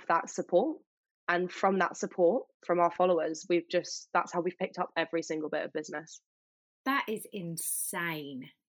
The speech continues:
Speaker 2: So tell me, how many followers have you actually got right now?
Speaker 1: I think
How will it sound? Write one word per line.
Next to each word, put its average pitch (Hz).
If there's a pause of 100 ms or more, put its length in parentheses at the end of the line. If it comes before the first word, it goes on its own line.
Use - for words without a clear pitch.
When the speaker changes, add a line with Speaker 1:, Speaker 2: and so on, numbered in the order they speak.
(180)
Speaker 2:
So 240
tell 349
me, 330
how 330
many 359
followers 214
have 175
you 196
actually 190
got 180
right 151
now? 135 (1300)
Speaker 1:
I 220
think 302